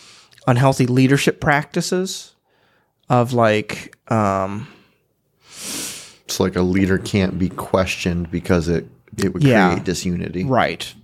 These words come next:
Speaker 1: Things
Speaker 2: Sure.
Speaker 1: like that.
Speaker 2: Okay.
Speaker 1: Um, you
Speaker 2: Yep,
Speaker 1: know, what's
Speaker 2: I've seen that too.
Speaker 1: So,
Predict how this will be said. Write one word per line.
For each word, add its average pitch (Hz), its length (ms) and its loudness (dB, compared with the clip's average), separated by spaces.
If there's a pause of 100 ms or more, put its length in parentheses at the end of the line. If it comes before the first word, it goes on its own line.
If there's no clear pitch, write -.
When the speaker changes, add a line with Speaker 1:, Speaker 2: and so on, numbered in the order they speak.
Speaker 1:
Things 143 180 -2
Speaker 2:
Sure. 101 140 2
Speaker 1:
like 117 220 -2
that. 107 440 0
Speaker 2:
Okay. 101 160 0 (140)
Speaker 1:
Um, 107 680 0
you 117 100 0
Speaker 2:
Yep, 104 80 2
Speaker 1:
know, 95 140 -2
what's 120 280 -2
Speaker 2:
I've 92 60 -2
seen 92 200 -6
that 87 160 -8
too. 98 140 -8 (400)
Speaker 1:
So, 107 420 0